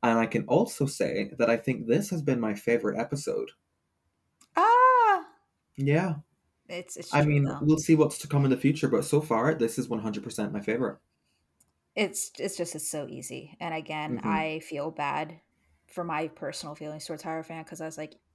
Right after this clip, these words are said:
Speaker 2: I couldn't understand it, and now that I do, I'm just like, "This is the easiest card." It's so
Speaker 1: Mm-hmm.
Speaker 2: smooth, and it's, it's, it's smooth like peanut butter.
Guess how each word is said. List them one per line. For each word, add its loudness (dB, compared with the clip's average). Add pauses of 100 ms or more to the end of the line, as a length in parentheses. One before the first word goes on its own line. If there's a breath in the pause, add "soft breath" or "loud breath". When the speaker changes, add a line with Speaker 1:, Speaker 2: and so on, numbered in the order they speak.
Speaker 2:
I -6
couldn't -4
understand -10
it, -6
and -12
now -6
that -10
I -8
do, -10
I'm -10
just -10
like, -12
"This -12
is -16
the -16
easiest -14
card." -16 (320)
It's -8
so -2
Speaker 1:
Mm-hmm. -2
Speaker 2:
smooth, -4
and -10
it's, -10 (360)
it's, -10
it's -10
smooth -2
like -16
peanut -14
butter. -12